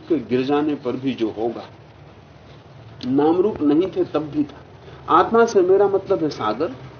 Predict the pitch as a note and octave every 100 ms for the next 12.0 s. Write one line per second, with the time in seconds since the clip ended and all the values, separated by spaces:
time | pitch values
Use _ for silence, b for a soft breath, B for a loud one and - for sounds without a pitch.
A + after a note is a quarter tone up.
0 | - B2+ - C#3+ E3 - C3 B2+ B2+ A#2+
1 | A#2+ A#2+ G#2 F#2+ F#2+ - - - - -
2 | - - - - - - - - - -
3 | - C3+ - - - - - - - -
4 | - - - - - G#3 A3+ G#3 D#3 F3
5 | G#3 G#3+ F3+ A3 G#3+ G#3+ G#3+ G#3+ - -
6 | - - E3+ D#3+ - D#3 D3 C#3 B2+ A#2
7 | A#2 G2+ G2 F#2 F2+ F2 - - D#2 -
8 | - - - - - - - - - -
9 | - - - - - - - - D3 D#3
10 | F#3+ G3 G3 - - - - - - D#3+
11 | E3+ D#3+ F3+ G3 F#3 F3 F#3 F3+ E3 D#3+